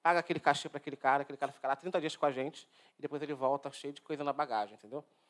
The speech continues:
É, com relação ao que você disse de T V,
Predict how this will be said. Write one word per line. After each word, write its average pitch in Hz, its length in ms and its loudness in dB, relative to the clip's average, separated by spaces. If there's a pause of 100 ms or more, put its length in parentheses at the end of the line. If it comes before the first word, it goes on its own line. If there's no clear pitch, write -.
(420)
É, 143 280 0
com - 120 -4
relação 180 720 4
ao - 80 -20
que - 60 -20
você 147 220 0
disse 143 180 -8
de 135 100 -14
T 123 200 -4
V, 170 420 4